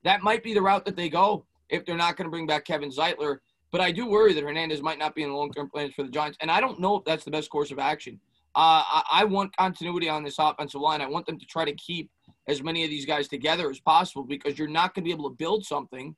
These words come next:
um, until such time these guys learn to play with one another. I go back and I look at that great New York Giants offensive line, uh, when they won the, you know, when they, especially when they won the first Super Bowl, um, oh five to, like, oh eight, oh nine. That's when they really were at the, in their peak.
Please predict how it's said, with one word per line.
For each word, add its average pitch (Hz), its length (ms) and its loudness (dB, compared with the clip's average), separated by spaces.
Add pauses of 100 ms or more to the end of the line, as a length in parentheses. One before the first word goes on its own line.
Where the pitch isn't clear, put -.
(440)
um, 156 400 2
until 160 260 -4
such 156 240 -8
time 170 180 0
these 160 160 -6
guys 151 200 -2
learn 156 200 -8
to 139 60 -14
play 156 300 -2
with 143 180 -6
one 156 200 -4
another. 175 380 -2 (340)
I 165 100 0
go 180 140 0
back 185 220 0
and 185 80 0
I 175 60 -4
look 180 140 -4
at 170 60 -2
that 165 160 -2
great 165 240 -6
New 170 80 -8
York 170 240 -6
Giants 170 280 -2
offensive 165 440 -2
line, 196 360 0 (320)
uh, 160 160 6
when 165 120 -2
they 165 80 -4
won 170 160 -4
the, 165 180 -6
you 165 140 -6
know, 160 100 -2
when 156 100 -4
they, 156 200 -4
especially 190 360 -4
when 160 100 -4
they 151 60 -6
won 147 120 -6
the 143 80 -12
first 214 260 0
Super 180 200 -6
Bowl, 127 300 -12 (400)
um, 156 300 2
oh 180 140 -2
five 175 440 2
to, - 80 -8
like, 156 220 0
oh 170 200 -4
eight, 180 180 -2
oh 160 120 -2
nine. 160 360 2
That's 147 180 -10
when 160 120 -6
they 147 120 -4
really 160 280 -4
were 151 140 0
at 151 120 -2
the, 139 200 -4
in 151 80 -6
their 139 160 -8 (100)
peak. 240 360 -4